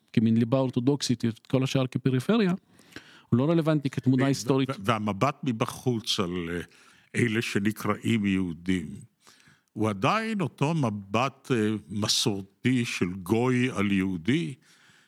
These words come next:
Speaker 2: הפרידמן הזה הוא עדיין יהודי במוסקבה? וצריך, אה, כן, הוא, יש לו תכונות יהודיות, אה, ברור מאוד שהוא מצליח בעסקים וכולי,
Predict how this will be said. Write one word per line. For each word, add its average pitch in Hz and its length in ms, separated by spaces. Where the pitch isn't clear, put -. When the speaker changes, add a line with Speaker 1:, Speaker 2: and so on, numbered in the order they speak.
Speaker 2:
הפרידמן 135 760
הזה 110 340
הוא 101 200
עדיין 101 380
יהודי 90 460
במוסקבה? 165 840
וצריך, 104 1600
אה, 113 100
כן, 180 280
הוא, 160 260
יש 139 200
לו 139 60
תכונות 113 520
יהודיות, 156 760
אה, 98 140
ברור 95 460
מאוד 95 380
שהוא 95 160
מצליח 90 440
בעסקים - 680
וכולי, - 400